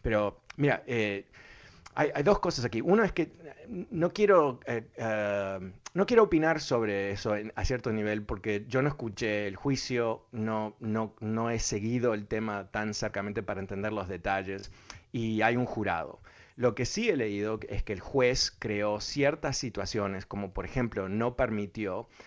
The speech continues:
que se refieran a los dos, a las dos personas que murieron como víctimas, por ejemplo,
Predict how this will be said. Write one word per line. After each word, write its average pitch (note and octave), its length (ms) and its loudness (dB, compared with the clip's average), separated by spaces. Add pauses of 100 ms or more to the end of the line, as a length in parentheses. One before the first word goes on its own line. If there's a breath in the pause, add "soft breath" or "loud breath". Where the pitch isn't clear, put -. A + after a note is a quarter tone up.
(160 loud breath)
que G2+ 120 -2
se G#2 140 -2
refieran A#2 560 -2
a G2 60 -4
los F#2 200 -6
dos, A2 440 -4
a G2+ 60 -6
las F#2+ 120 -4
dos A#2 100 -4
personas A2+ 300 -4
que G2+ 100 -10
murieron G2+ 300 -4
como G#2 220 -4
víctimas, G#2+ 640 -2 (220)
por G2 120 -4
ejemplo, - 380 -8